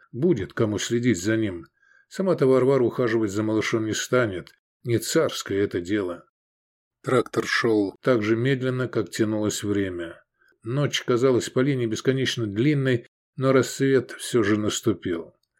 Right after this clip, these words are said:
Трактор остановился в лесу, на большой поляне, посреди которой, утопая в снегу, стоял маленький бревенчатый домик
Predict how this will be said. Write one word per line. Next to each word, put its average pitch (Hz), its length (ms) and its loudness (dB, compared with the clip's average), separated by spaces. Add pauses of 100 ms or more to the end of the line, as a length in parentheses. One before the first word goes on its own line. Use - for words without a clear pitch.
(380)
Трактор 131 540 0
остановился 113 680 -2
в 95 60 -2
лесу, 127 480 0 (180)
на 104 200 -6
большой 123 320 0
поляне, 113 640 0 (320)
посреди 120 460 2
которой, 131 800 2 (240)
утопая 127 420 2
в 113 60 0
снегу, 117 380 -2
стоял 113 340 0
маленький 139 580 -2
бревенчатый 113 680 2
домик 101 640 -4